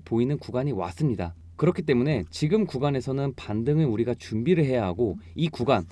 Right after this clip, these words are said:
정말 중요하다고 제가 소통방 주주분들에게는 말씀드렸는데, 지금 구간에서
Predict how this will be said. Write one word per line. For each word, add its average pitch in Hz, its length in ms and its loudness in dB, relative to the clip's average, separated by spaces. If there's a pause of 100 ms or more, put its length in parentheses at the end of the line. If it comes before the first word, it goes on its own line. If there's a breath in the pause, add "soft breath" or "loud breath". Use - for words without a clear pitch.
(220 loud breath)
정말 170 420 0
중요하다고 143 640 -2
제가 113 200 -2
소통방 170 600 0
주주분들에게는 127 680 -2
말씀드렸는데, 110 920 0 (340 loud breath)
지금 202 320 4
구간에서 120 560 0